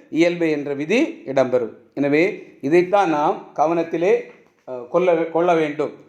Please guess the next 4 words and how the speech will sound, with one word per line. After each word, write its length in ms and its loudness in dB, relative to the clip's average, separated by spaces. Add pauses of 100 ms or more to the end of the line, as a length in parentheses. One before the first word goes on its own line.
(120)
அடுத்ததாக 600 2
இருக்கின்ற, 760 0 (320)
அஹ், 260 0
புணர்ச்சி 560 -2